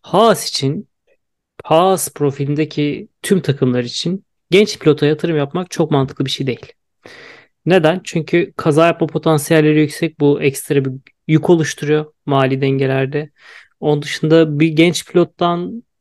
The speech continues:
e, istikrarlı olmasını beklemek, onun dışında istikrarlı puan kazanmasını beklemek aslında uzun bir sürece tabi ama Haas'ta işler öyle değil. Daha kısa vadede daha maksimum orta vadede bir başarı bekleniyor. Mesela bu yıl Haas için tüm dengeleri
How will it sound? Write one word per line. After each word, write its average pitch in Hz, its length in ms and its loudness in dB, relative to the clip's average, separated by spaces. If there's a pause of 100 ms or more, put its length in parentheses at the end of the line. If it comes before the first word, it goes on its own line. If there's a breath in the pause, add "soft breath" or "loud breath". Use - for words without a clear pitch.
(180)
e, 139 220 0
istikrarlı 160 540 0
olmasını 175 560 0
beklemek, 175 480 -2
onun 156 200 -2
dışında 180 260 -6
istikrarlı 151 640 -2
puan 165 280 0
kazanmasını 156 680 -2
beklemek 165 420 -2
aslında 160 340 -4
uzun 165 240 -4
bir 156 60 -6
sürece 156 360 0
tabi 151 360 -2
ama 147 260 -2
Haas'ta 143 440 -2
işler 151 300 -4
öyle 143 280 0
değil. 147 300 -2 (120)
Daha 139 240 0
kısa 147 280 -4
vadede 143 440 0
daha 147 360 -2 (420 soft breath)
maksimum 170 480 -4
orta 151 320 0
vadede 139 400 0
bir 135 160 -4
başarı 135 340 -4
bekleniyor. 139 440 -2 (960 loud breath)
Mesela 143 380 0
bu 139 260 4
yıl 214 420 8
Haas 190 480 -2
için 185 260 -6
tüm 190 300 0
dengeleri 180 720 4